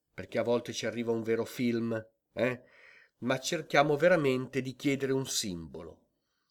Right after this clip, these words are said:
di chiedere che quel tocco sia il meno formale, meno immagine possibile. E che cosa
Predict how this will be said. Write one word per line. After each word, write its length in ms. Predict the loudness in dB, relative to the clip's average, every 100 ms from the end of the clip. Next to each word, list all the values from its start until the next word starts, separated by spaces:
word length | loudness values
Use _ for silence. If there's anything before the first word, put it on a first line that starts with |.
| _ -12
di 160 | -10
chiedere 500 | 0 0 0 -4 -6
che 280 | -6 -6 -4
quel 380 | 2 2 2 _
tocco 540 | 4 4 2 _ -4
sia 260 | -4 4 4
il 180 | 4 0
meno 840 | -2 2 4 4 4 0 -4 _ _ _ _ _
formale, 920 | -8 2 2 4 0 0 -2 -8 -12 _ _ _ _ _
meno 380 | -2 2 4 4
immagine 600 | 2 4 2 2 -2 -6
possibile. 840 | -6 -8 -6 -6 -10 -14 -16 -16 _ _ _ _ -12
E 140 | -12
che 180 | -12 -20
cosa 420 | 0 2 6 4